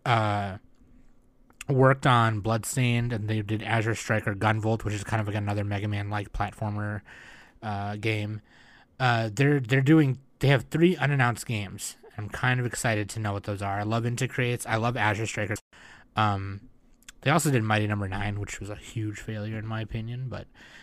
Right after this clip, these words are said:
anyway, that's exciting. I'm excited. If you're a Mega Man, I've been really into Mega Man lately, like, 'cause I got a Humble Bundle with Mega Man X collect-, Legacy Collection on it, which was, like, perfect timing because I've been practicing speedrunning Mega Man X and Mega Man X one,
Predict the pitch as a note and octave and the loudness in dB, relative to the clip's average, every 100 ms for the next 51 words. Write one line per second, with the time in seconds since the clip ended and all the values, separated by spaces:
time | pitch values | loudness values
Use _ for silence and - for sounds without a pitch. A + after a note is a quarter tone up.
0 | - - A3 A#3+ A#2+ A#2+ C3+ - _ _ | -18 0 4 6 6 2 -2 -10 _ _
1 | _ _ _ - A2+ - A2+ - G#2+ G#2 | _ _ _ 2 2 2 -4 0 0 0
2 | G2+ - _ _ - G#2+ - A2+ G#2 G2+ | -6 -14 _ _ -6 -4 0 0 2 2
3 | B2 B2 A#2 A2 A2+ D#3+ F#3 G3+ G3+ F3+ | 2 4 2 2 2 8 10 12 10 8
4 | D3 B2 A2+ A2 G2+ G2+ F#2 F#2 A2 G#2 | 8 6 4 2 0 -2 -6 -8 -4 -2
5 | G2+ - A2 - - - - - - - | -2 -6 -14 -16 -20 -20 -20 -20 -4 2
6 | A2+ A2+ G#2+ G2+ A2+ A2+ A#2 A2+ A#2+ A#2+ | 6 8 8 6 4 6 6 6 2 0
7 | - G#2+ A2+ G#2+ G#2+ A2 G2+ G2 - A2+ | -2 -2 2 2 2 2 0 -2 -2 2
8 | G#2+ - - B2 A2+ G#2 A#2+ - B2+ A2+ | 0 -2 -8 0 2 2 0 0 0 0
9 | C#3 C3 C3 C#3+ - - - - G3 A#3 | 2 2 2 0 -6 -18 0 8 8 10
10 | A3 - G#3+ A3 - - A#2+ D3+ G#3+ F#3 | 8 8 8 6 0 2 4 4 2 2
11 | A#2 B2 A#2+ A#2 B2 A#2 A2+ B2 - A#2+ | 4 4 4 4 2 2 -2 -2 2 4
12 | C3 B2 A#2+ G#2+ - G#2+ G#2+ G#2+ G#2 G#2 | 4 0 -2 -2 0 0 2 0 0 0
13 | G#2 G2+ - A2 G2 G#2 G2 - G#2 G2 | -2 -4 -6 -6 -4 -4 -6 -6 -6 -6
14 | C3 | -6